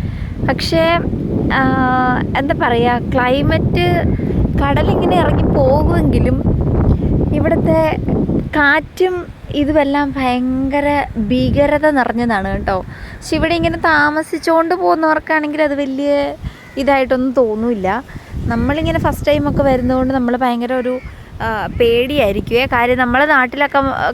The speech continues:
കാറ്റൊക്കെ വന്നു കഴിയുമ്പോൾ ഭയങ്കര ടെൻഷനാണല്ലോ. ആ സെയിം നമ്മുടെ നാട്ടിലേക്കാളും ഭയങ്കര, ആ,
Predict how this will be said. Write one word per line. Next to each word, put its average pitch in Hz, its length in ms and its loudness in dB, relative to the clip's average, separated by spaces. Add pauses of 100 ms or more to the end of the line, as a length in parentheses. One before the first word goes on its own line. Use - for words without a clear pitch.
(100)
കാറ്റൊക്കെ 247 420 0
വന്നു 254 160 0
കഴിയുമ്പോൾ 247 300 0
ഭയങ്കര 233 260 2
ടെൻഷനാണല്ലോ. 220 760 0 (680)
ആ 240 120 4
സെയിം 277 460 0
നമ്മുടെ 226 280 0
നാട്ടിലേക്കാളും 294 920 2
ഭയങ്കര, 302 640 0 (520)
ആ, 247 340 2